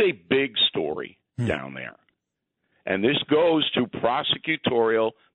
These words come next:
Speaker 1: misconduct. Trump should be jumping up and down on this one.
Speaker 2: I think he is, and I had Rudy Giuliani on the show Tuesday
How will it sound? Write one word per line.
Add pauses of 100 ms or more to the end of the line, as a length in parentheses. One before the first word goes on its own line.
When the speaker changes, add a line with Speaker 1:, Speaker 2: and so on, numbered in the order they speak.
Speaker 1:
misconduct. (1900)
Trump
should
be
jumping
up
and
down
on
this
one.
Speaker 2:
I
think
he
is,
and
I
had
Rudy
Giuliani (120)
on
the
show
Tuesday